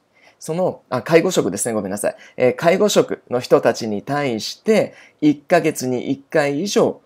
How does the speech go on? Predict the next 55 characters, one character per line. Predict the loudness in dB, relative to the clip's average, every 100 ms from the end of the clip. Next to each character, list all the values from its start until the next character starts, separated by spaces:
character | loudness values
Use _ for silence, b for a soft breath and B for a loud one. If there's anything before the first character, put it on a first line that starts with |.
| _
そ | -6 -2
の | -2
口 | 2 2
腔 | 4 0
ケ | 2 0
ア |
の | 0
仕 | -4 -2
方 | 0 2 2 -2 -6
な | -6
ん | -2
か | -2
の | -2
で | -4
す | -4
ね、 | -2 -2 B B B
あ | -6
の、 | -4 -2
技 | 0
術 | 0 0 -2
的 | -4 -2
な | -4
指 | -4 0
導 | 0 2
で | 0
あ |
る | 0
と | -4
か | -4 -2
助 | 0
言 | -2 -2
な | -2
ん | -4
か | -2 -4
を |
し | -4
た | -2 -2
場 | -2 -2
合 | -4
に、 | -4 -4 -6 -8 b b b
さ-、 | -4 -2 -2
あ | -4
の、 | -4
算 | -4 -2
定 | 0
が | 0
認 | -2 -4
め | -4
ら | -2
れ | -2
て | -2
い | -4
る |
加 | -6 -8
算。 | -6